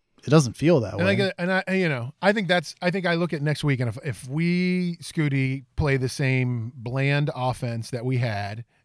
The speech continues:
Speaker 2: and let's say the defense looks okay against a bunch of Division Two kids,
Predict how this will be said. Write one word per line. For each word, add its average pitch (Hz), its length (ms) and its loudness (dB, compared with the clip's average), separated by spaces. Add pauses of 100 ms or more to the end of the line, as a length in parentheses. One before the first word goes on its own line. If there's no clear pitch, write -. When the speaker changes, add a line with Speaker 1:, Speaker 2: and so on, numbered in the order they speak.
Speaker 2:
and 151 120 -2
let's 208 200 0
say 240 160 0
the 208 100 0
defense 160 480 0
looks 151 220 -2
okay 135 340 2
against 127 300 -2
a 127 40 2
bunch 120 220 -4
of 123 60 -6
Division 117 400 -4
Two 117 180 -4
kids, 110 480 -8